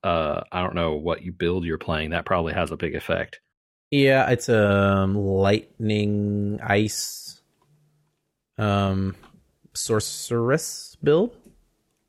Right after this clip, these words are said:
Speaker 2: I guess.
Speaker 1: Okay. I think there, uh, is something to be said, at least for the last time I played Sorcerer, which was when the game first came out.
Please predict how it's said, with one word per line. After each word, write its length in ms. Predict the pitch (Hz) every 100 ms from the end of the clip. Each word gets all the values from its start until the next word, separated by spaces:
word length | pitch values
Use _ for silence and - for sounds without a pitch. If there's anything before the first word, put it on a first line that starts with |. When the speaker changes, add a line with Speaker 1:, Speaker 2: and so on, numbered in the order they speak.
| _ _ _ _ _ _ _
Speaker 2:
I 80 | -
guess. 400 | 185 262 - - _ _ _ _ - - _ _ _ _ _
Speaker 1:
Okay. 300 | 180 139 104 - - -
I 80 | 147
think 220 | 147 285 -
there, 220 | 147 120
uh, 260 | 117 101 92 -
is 180 | 113
something 300 | - 151 135 117
to 80 |
be 100 | 104
said, 360 | 98 - 87 85
at 180 | - 104
least 280 | 151 180 -
for 240 | - 131
the 140 | 110 101
last 600 | 92 85 90 104 - -
time 280 | 110 107
I 160 | 104 107 - _
played 800 | - - 110 110 117 107 107 117 _ _ _ _ _
Sorcerer, 760 | - - 117 117 127 123 120
which 220 | 104 90
was 140 | 92 82
when 120 | 90
the 60 | 87
game 260 | 98 95
first 280 | 90 98 90
came 180 | - 101
out. 260 | 101 101